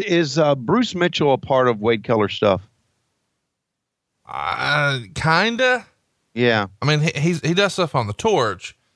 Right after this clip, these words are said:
Speaker 2: but
Speaker 1: Right.
Speaker 2: he, he's the opinion guy. He's not the, uh, the news breaking guy, or at least that's
Speaker 1: Yeah.
Speaker 2: been my experience with Bruce. I like Bruce Mitchell, and I know that, I know that, um,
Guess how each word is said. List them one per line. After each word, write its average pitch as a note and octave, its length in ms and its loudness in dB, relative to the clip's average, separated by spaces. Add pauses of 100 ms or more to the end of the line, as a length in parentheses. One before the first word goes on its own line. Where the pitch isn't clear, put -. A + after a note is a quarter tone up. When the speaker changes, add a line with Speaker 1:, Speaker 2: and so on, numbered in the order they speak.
(280)
Speaker 2:
but C3+ 140 2
Speaker 1:
Right. A2+ 140 4
Speaker 2:
he, - 60 0 (160)
he's G3 120 -2
the F3+ 120 0
opinion C#3 520 -2
guy. G2 340 2
He's A#2 260 0
not A2 320 0
the, G2+ 340 -2
uh, F2+ 180 -2
the F#2+ 160 -4
news G#2+ 300 2
breaking F2 460 -4
guy, C#2+ 280 -6
or F2 80 2
at A2 80 2
least C3+ 260 0
that's G2 180 2
Speaker 1:
Yeah. F#2 60 0
Speaker 2:
been F#2+ 100 2
my F2 180 2
experience D#2 540 -4
with - 140 -8
Bruce. D#2+ 220 -4
I C#4 160 4
like B3 280 2
Bruce A2+ 280 -2
Mitchell, F#2 380 -2
and F#2+ 100 -2
I B2 80 2
know D#3 200 0
that, B2 140 -4 (920)
I A2 140 2
know A2 240 2
that, F#2+ 340 -4
um, F2 480 -4